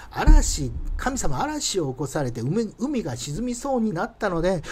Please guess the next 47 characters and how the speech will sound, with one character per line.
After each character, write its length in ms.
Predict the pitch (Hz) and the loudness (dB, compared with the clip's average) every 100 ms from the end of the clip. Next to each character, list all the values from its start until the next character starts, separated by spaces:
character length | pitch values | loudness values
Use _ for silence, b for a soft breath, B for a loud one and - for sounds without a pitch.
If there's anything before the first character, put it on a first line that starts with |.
| B | B
海 200 | 208 277 | -4 0
に 160 | 240 175 | 0 0
投 100 | 120 | 0
げ 160 | 165 240 | -2 -2
込 160 | 269 | 0
ま 160 | 269 269 | 0 0
れ 120 | 226 | -2
て、 380 | - 208 190 151 B 127 - - | -4 -4 -4 -6 B -16 -18 6
魚 500 | - - 269 294 285 | 12 12 10 2 -4
に 80 | 277 147 | 0 0
飲 80 | |
み 120 | 233 294 | 0 -2
込 140 | 240 | 0
ま 120 | 262 | 2
れ 140 | 185 120 | 0 -2
て、 340 | 165 156 107 B - | -2 -2 -4 B -10
ま 100 | - | -10
た 80 | - | -4
引 60 | |
き 200 | - - 254 | -2 -2 -2
戻 280 | 302 311 | -2 -2
さ 120 | - 294 | -2 -2
れ 120 | 240 | -2
た 140 | 190 | -4
と 120 | - | -2
い 100 | 143 143 | 0 0
う、 120 | 117 | -2
本 160 | - | -8
当 80 | 294 | -8
に 80 | 294 | -6
こ 80 | 190 | -4
う 60 | |
面 100 | 196 | 0
白 220 | 208 269 233 | 4 4 2
い 20 | |
話 340 | 208 202 - 151 | -2 -4 -4 -6
で 100 | 117 | -8
す。 160 | - B B B B B B B B - - | -8 B B B B B B B B -20 -10
あ 120 | 139 | -6
れ 120 | 277 | -6
は 100 | 240 | -6
何 220 | 175 294 | -6 -6
言 80 | 247 | -8
っ 20 | |
て 100 | - | -8
る 60 | 98 | -14
か。 120 | - | -16